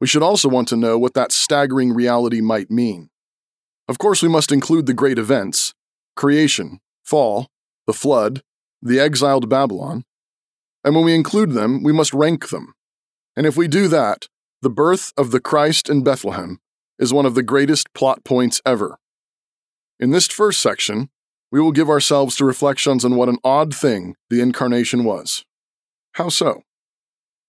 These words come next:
To gain his everlasting hall. Bethlehem was the opening gamut in the last campaign of a long war. Many centuries after our father Adam had first plunged our race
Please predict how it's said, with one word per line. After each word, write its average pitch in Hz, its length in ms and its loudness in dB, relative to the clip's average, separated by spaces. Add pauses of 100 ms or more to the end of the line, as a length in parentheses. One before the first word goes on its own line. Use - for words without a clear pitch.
(180)
To 123 100 0
gain 143 260 0
his 131 160 2
everlasting 127 640 2
hall. 107 280 -4 (760)
Bethlehem 127 580 0
was 127 140 2
the 139 140 0
opening 156 400 2
gamut 117 340 0 (480)
in 139 80 2
the 135 80 2
last 135 380 0
campaign 123 680 -2 (320)
of 117 120 0
a - 40 2
long 117 460 2
war. 98 320 -4 (520)
Many 180 240 2
centuries 160 440 2
after 147 300 0
our 139 100 2
father 135 400 0
Adam 113 380 0
had 110 160 -4
first 143 320 0
plunged 135 420 0
our 127 160 2
race 120 460 0